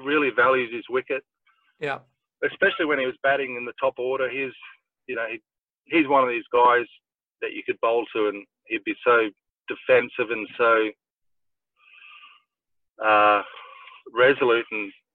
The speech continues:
Speaker 1: in not getting out. Probably Amy a goal, I think. I'm, I'm trying to think back 'cause it was, you know, twenty years at Uddingston now. And,
Speaker 2: Yeah, yeah.
Speaker 1: uh,
Speaker 2: Listen, we're, we're running out of time here. You, you're gonna have to
Speaker 1: Okay.
Speaker 2: start, you're gonna have to start your engine.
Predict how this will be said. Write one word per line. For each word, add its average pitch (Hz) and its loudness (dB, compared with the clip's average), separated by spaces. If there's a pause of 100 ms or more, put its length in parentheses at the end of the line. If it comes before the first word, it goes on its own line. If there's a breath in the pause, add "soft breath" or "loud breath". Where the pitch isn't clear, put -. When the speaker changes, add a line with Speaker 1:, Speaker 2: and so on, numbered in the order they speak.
Speaker 1:
in 110 -10
not 127 0
getting 113 0
out. 135 4 (1800)
Probably 123 2
Amy 117 0
a 104 -2
goal, 117 2
I 101 -4
think. 117 -6
I'm, 127 2 (580 soft breath)
I'm 127 -12
trying 175 6
to 120 4
think 113 -4
back 135 2
'cause 117 -8
it - -6
was, - -16 (180)
you 135 -12
know, 117 -4 (200)
twenty 160 2
years 120 0
at 120 0
Uddingston 107 -4
now. 107 -6
And, 107 -8
Speaker 2:
Yeah, 127 -10 (260)
yeah. 139 -12 (840)
Speaker 1:
uh, 101 -6
Speaker 2:
Listen, 208 -2
we're, 208 0
we're 220 2
running 220 2
out 214 2
of 185 -6
time 208 2
here. 170 0
You, 185 -2
you're 185 -4
gonna 214 0
have 269 2
to 202 -6
Speaker 1:
Okay. 226 0
Speaker 2:
start, 214 0
you're 175 -8
gonna 202 -4
have 196 -4
to 196 -8
start 190 -2
your 170 -4
engine. 180 -4